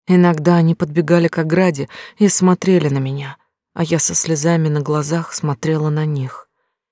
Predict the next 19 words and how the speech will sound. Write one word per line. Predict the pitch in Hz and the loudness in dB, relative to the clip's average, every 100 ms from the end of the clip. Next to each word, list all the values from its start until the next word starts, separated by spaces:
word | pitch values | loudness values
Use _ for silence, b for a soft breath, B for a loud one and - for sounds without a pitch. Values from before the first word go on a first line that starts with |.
| _ | _
И | 185 | 2
ничего | 175 170 180 175 | 2 2 0 0
больше | 156 185 180 185 | 2 0 0 0
мне | 180 175 | 2 2
было | 160 160 | 2 2
не | 165 165 | 2 2
нужно, | 160 147 - 143 - B B B | 0 -2 -6 -8 -10 B B B
только | 185 185 180 - | 2 2 2 0
видеть | 175 170 170 160 - | 0 2 0 -2 -4
моих | 165 160 - | -2 -2 -2
мальчиков, | 160 151 147 - - - B B | -2 -2 -4 -10 -10 -12 B B
только | - 180 170 190 | 0 2 4 2
дышать | 175 175 - 175 - | 2 0 0 -2 -2
воздухом | 165 170 180 151 147 - 147 | -4 -2 -2 0 -4 -2 -2
вместе | 143 143 165 160 - | 0 0 0 -2 -4
с | 147 - | -4 -2
ними | 165 175 165 | 0 2 2
и | 151 | 0
понимать, | 170 156 156 165 165 | -2 -2 0 -2 -4